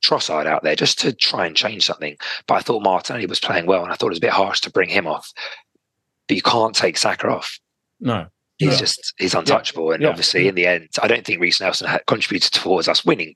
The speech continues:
Speaker 1: but, um,
Speaker 2: He
Speaker 1: it
Speaker 2: played
Speaker 1: was
Speaker 2: one, he played one key pass, I think.
Speaker 1: Well, he,
Speaker 2: He
Speaker 1: sorry, he,
Speaker 2: recently,
Speaker 1: well, he
Speaker 2: yeah.
Speaker 1: played, he played
Speaker 2: Yeah.
Speaker 1: a pass for the third goal.
Speaker 2: Yeah, for the
Speaker 1: Um,
Speaker 2: third goal,
Speaker 1: he
Speaker 2: yeah.
Speaker 1: actually has, has an important tackle, sort of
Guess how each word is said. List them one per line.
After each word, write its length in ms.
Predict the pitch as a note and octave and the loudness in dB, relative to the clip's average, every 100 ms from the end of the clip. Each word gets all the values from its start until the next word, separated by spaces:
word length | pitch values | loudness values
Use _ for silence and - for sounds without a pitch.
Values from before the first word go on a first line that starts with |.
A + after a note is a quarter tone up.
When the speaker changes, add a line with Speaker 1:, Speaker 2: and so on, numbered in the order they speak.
| - | 2
Speaker 1:
but, 260 | F2 D#2+ - - - - - | 2 2 -2 -8 -8 -4 0
um, 380 | E2+ E2+ D#2+ E2 F#2 _ _ - | 2 2 0 -6 -20 _ _ 2
Speaker 2:
He 80 | E3 | 4
Speaker 1:
it 60 | |
Speaker 2:
played 160 | G#3+ B3+ | 4 2
Speaker 1:
was 140 | F#3 | 2
Speaker 2:
one, 440 | G3+ A#3 A3+ A3 G#3+ | 2 2 2 0 0
he 160 | G3+ | 0
played 280 | G3 A#3+ F3 | 2 2 2
one 540 | F#3+ A3+ A3 G#3+ G#3 F#3+ | 2 2 2 -2 -2 -4
key 240 | - G3+ G3 | -2 -2 0
pass, 400 | - D#3+ A#2 - | 0 0 0 -2
I 80 | |
think. 160 | G2 A2 | 0 2
Speaker 1:
Well, 80 | G2+ | 2
he, 80 | G#2 | 2
Speaker 2:
He 60 | |
Speaker 1:
sorry, 180 | E3 - F#2 | 0 0 2
he, 60 | |
Speaker 2:
recently, 140 | G2+ F#2+ | 2 4
Speaker 1:
well, 80 | G2 | 2
he 80 | - | 0
Speaker 2:
yeah. 60 | |
Speaker 1:
played, 160 | - A2+ | 0 0
he 60 | G2 | 2
played 160 | G#2 | 2
Speaker 2:
Yeah. 60 | A#2+ | 2
Speaker 1:
a 40 | |
pass 240 | E2 E2+ - | 2 0 -2
for 100 | - | -6
the 60 | E2+ | -4
third 280 | - D#2+ | 0 0
goal. 240 | - - - - C3 | 0 -4 -6 -6 0
Speaker 2:
Yeah, 220 | B2 F2 | 0 0
for 100 | D#2+ | -2
the 60 | |
Speaker 1:
Um, 60 | D2+ | 0
Speaker 2:
third 160 | G#2+ - | -2 -2
goal, 160 | C#2 C2 | -6 -2
Speaker 1:
he 120 | E2+ | 0
Speaker 2:
yeah. 80 | F2+ | 0
Speaker 1:
actually 200 | - E2 | 2 0
has, 160 | D#2+ | 0
has 220 | E2+ F2+ | 0 0
an 60 | E2 | -2
important 360 | E2 E2+ - - | -4 -2 -2 -2
tackle, 380 | F2 - D2 | -2 -2 -6
sort 240 | D2 - | -4 -4
of 60 | - | -4